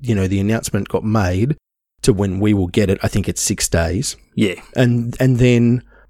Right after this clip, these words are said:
Speaker 1: I have to wait to see what shakes out of that before,
Speaker 2: Mm.
Speaker 1: 'cause, like, I, I have, I have enough wild cards to build, like, a top tier deck, but I don't have enough to build three. And so, like, eh, I can't afford to, like, get all the triomes for exactly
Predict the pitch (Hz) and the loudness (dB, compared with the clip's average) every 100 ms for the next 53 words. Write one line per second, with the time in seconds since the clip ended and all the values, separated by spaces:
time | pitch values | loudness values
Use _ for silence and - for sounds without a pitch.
0 | _ - 120 120 113 104 95 110 110 - | _ 0 2 2 0 -2 2 4 2 0
1 | - - - _ - - 120 104 101 - | -4 -6 -8 _ -2 2 2 2 2 0
2 | 123 104 123 98 113 226 101 113 156 131 | 0 0 0 0 2 2 2 -2 0 4
3 | 117 113 185 185 190 175 - 185 208 160 | 6 6 4 2 2 0 0 2 2 4
4 | 156 107 - - _ _ - 127 151 135 | 2 0 -8 -18 _ _ -2 2 2 2
5 | 143 - 123 113 - 104 104 - - 110 | 0 2 2 2 0 -2 -2 -6 -2 0
6 | 104 95 - 107 - - 120 113 - 113 | 0 -2 -2 -2 -4 -6 -4 -2 -2 -2
7 | - - 101 95 131 - - - - - | -2 -2 0 0 0 -2 -14 -20 -20 -20
8 | - - 117 127 123 107 107 101 - 107 | -4 2 4 4 2 0 -2 -2 -2 -2
9 | 95 - 208 233 90 - - _ - - | -4 -2 2 2 0 -10 -20 _ -20 -20
10 | - - - 139 131 - 139 135 127 131 | -20 -10 -2 0 2 4 6 6 6 2
11 | - - 147 - - - _ - - - | -2 -8 -8 -8 -16 -20 _ -4 -4 0
12 | 135 127 - - 127 117 117 104 104 - | 0 0 -4 0 2 2 0 0 -2 0
13 | 117 110 107 - 113 95 95 95 - 98 | 0 0 -2 -4 -2 -2 -2 -4 -2 0
14 | 107 101 | 0 0